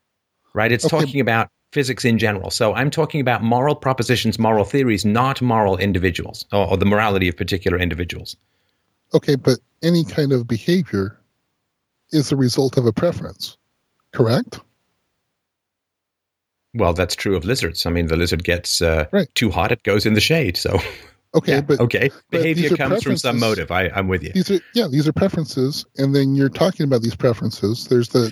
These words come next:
Speaker 1: Do,
Speaker 2: the
Speaker 1: do, do you
Speaker 2: aesthetically
Speaker 1: find a lot of
Speaker 2: negative, aesthetically
Speaker 1: Okay, but
Speaker 2: positive.
Speaker 1: okay, but <laughs> what is the moral theory that is being proposed? Now, your moral theory, as far as I understand it,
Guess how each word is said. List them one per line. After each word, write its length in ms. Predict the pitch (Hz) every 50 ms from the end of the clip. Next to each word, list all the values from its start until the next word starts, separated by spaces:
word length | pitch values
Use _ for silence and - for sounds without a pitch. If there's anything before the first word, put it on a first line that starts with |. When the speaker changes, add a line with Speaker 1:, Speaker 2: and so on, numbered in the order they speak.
| - _
Speaker 1:
Do, 100 | - 196
Speaker 2:
the 80 | - 123
Speaker 1:
do, 220 | 113 202 190 175
do 40 | 147
you 120 | 185 185 180
Speaker 2:
aesthetically 120 | 156 156
Speaker 1:
find 200 | 147 156 165 160
a 60 | 151
lot 240 | 147 143 139 139 127
of 80 | 127 147
Speaker 2:
negative, 200 | 151 151 147 143
aesthetically 520 | 131 - - 127 117 120 123 - _ 120
Speaker 1:
Okay, 200 | 202 208 - 233 208
but 140 | - 135 123
Speaker 2:
positive. 180 | 135 147 165 165 - - - - _ _ _ _ _ _ _ _ _ _ _ -
Speaker 1:
okay, 220 | 165 - 160 113
but 220 | 101 113 - - - _ _ _ _ _ _ _
<laughs> 720 | - - - - - - _ - - - _ - _ _ _
what 360 | 110 113 147 165 185 180 175
is 200 | 160 156 - -
the 60 | 147
moral 320 | 135 131 127 127 127 120 117
theory 600 | - - - 175 170 139 101 95 98 98 95 - _ _
that 140 | - 104
is 80 | 98 92
being 180 | - 104 98 85
proposed? 380 | 98 85 104 95 85 82 -
Now, 180 | 101 98 101 95
your 340 | - 110 117 156 185 208 196
moral 280 | 156 117 101 95 90
theory, 280 | - - 98 87 85 90
as 120 | 87 -
far 120 | - 90 90
as 120 | 90 -
I 20 |
understand 400 | 90 92 87 - - 104 92 87
it, 160 | 87 85 -